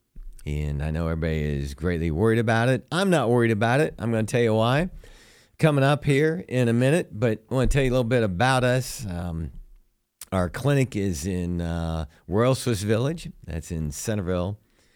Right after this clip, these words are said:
And, um, it's at, on Far Hills Avenue in Royal Swiss Village. We got some great doctors that work with us.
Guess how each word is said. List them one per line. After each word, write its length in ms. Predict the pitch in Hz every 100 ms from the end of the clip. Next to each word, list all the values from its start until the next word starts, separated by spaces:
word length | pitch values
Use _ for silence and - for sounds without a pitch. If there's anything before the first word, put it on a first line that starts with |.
| _ _ _ _ _ -
And, 420 | 85 80 78 76
um, 380 | 80 80 78 78
it's 240 | 80 -
at, 420 | 78 78 71 - -
on 200 | 78 76
Far 240 | - 95 95
Hills 240 | 95 82
Avenue 500 | 95 95 92 90 92
in 100 | 82
Royal 220 | 80 90
Swiss 240 | 85 82 78
Village. 460 | 82 80 85 - - _ _ _ _ _ _ _ -
We 120 | 135
got 180 | 131 -
some 160 | 107
great 240 | 95 110 87
doctors 460 | 95 92 90 82
that 80 | 85
work 240 | 85 80
with 180 | 87 82
us. 240 | 85 -